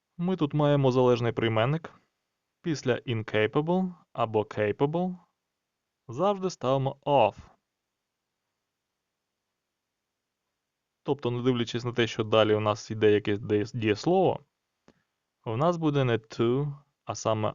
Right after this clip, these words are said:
of. Хочу нагадати вам, що саме залежні прийменники — це дуже важлива частина англійської граматики. Це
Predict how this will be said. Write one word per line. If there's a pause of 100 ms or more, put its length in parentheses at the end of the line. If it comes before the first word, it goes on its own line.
(100)
of. (3500)
Хочу
нагадати
вам,
що (380)
саме
залежні
прийменники — (160)
це
дуже
важлива
частина
англійської
граматики. (1900)
Це